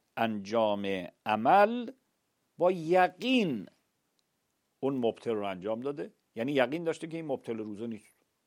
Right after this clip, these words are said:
فکر نمی‌کرد اصلاً، اصلاً احتمال نمیداده این مبتل باشه. این می‌شه جاهل قاصر. یه مورد دیگر رو اضافه کنیم، گاهی هم هست که شخص مرتکب اون مبتل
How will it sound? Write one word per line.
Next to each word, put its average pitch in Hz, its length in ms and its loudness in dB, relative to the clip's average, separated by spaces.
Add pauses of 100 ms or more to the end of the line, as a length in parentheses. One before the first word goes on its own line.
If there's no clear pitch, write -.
فکر 254 280 -2
نمی‌کرد 151 320 0
اصلاً، 101 320 -8 (120)
اصلاً 139 240 -6
احتمال 220 540 -4
نمیداده 127 240 -6
این 117 120 -6
مبتل 98 340 -10
باشه. - 280 -20 (1040)
این 139 100 -10
می‌شه 123 140 -10
جاهل 95 240 0
قاصر. - 360 -14 (920)
یه 240 160 -4
مورد 233 300 4
دیگر 180 200 2
رو 170 60 -2
اضافه 113 360 -2
کنیم، - 280 -16 (360)
گاهی 233 420 2
هم 247 120 2
هست 226 460 -2
که 90 340 -2 (1040)
شخص - 580 0
مرتکب 113 580 -6
اون 104 260 -8
مبتل 104 720 -4